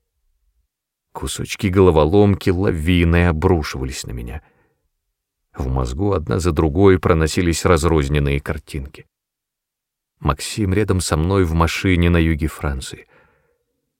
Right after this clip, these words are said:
Почти год назад случилось нечто,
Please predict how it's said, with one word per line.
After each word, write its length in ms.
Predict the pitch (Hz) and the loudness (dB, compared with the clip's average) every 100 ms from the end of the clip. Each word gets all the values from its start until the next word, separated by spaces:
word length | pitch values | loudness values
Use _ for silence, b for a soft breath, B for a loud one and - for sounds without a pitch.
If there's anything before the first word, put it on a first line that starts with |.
| _ - | _ -8
Почти 400 | - - - - | -4 -4 -4 -6
год 260 | 107 101 - | -4 -4 -2
назад 320 | 85 80 90 | 0 2 0
случилось 640 | - 82 - 95 78 - | 0 -4 -2 -2 -2 -4
нечто, 580 | 82 87 78 - 87 76 | -2 -2 -2 -2 0 0